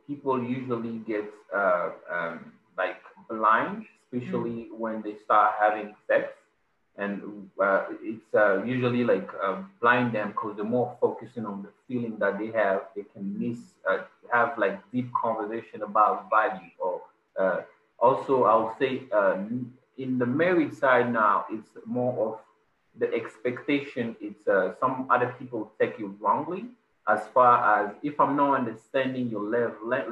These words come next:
Speaker 1: your love language, I'll probably be expecting things that I want, uh, for,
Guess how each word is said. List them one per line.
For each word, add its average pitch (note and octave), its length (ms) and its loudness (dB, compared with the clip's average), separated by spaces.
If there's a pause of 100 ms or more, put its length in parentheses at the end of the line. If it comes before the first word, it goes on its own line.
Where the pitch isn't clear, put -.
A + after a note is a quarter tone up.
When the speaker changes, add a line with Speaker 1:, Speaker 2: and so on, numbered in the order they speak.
Speaker 1:
your G#2 140 -6
love C#3+ 380 4
language, A2 400 -4 (200)
I'll - 200 4
probably B2 360 4
be A#2 240 -6
expecting B2 720 -4 (100)
things A2+ 200 -8
that - 160 -2
I G#2+ 100 2
want, G#2+ 260 -6 (360)
uh, G#2+ 180 2 (100)
for, F#2+ 160 -10